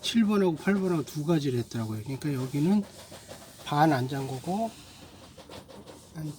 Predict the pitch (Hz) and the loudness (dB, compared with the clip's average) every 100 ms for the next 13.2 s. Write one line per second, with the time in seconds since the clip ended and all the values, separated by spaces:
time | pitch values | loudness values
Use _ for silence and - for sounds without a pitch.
0 | 170 - 143 127 131 123 127 123 117 - | -16 -14 -12 -10 -8 -8 -8 -10 -12 -16
1 | - - - - - 240 - 214 190 143 | -20 -20 -20 -8 -6 -4 -4 -4 0 0
2 | 127 123 120 101 - - - - - - | 0 -6 -8 -10 -16 -20 -20 -20 -20 -20
3 | - - - - - - - - - - | -20 -20 -18 -16 -18 -18 -18 -20 -20 -20
4 | - - - - - - 131 120 110 - | -20 -20 -20 -20 -16 -8 -6 -6 -8 -10
5 | 131 196 226 - - - 190 190 170 147 | -8 -4 -6 -8 -18 -8 -6 -2 -2 -2
6 | 139 165 214 220 - - - - - - | -2 -2 -2 -4 -8 -16 -20 -18 -20 -20
7 | - - - - - - 147 151 143 - | -20 -20 -20 -20 -20 -10 -2 0 0 0
8 | 170 165 143 180 214 220 - - - - | -2 -2 -2 0 0 -2 -10 -20 -20 -20
9 | - - - - - - - - - - | -20 -20 -20 -20 -20 -20 -20 -20 -20 -20
10 | - - - - - - - - - - | -20 -20 -20 -20 -20 -20 -20 -20 -20 -20
11 | - - - - - - - - - - | -20 -20 -20 -20 -20 -20 -20 -20 -20 -20
12 | - - 190 - - - 139 131 120 117 | -20 -14 -10 -10 -10 -8 -6 -6 -8 -10
13 | 107 | -12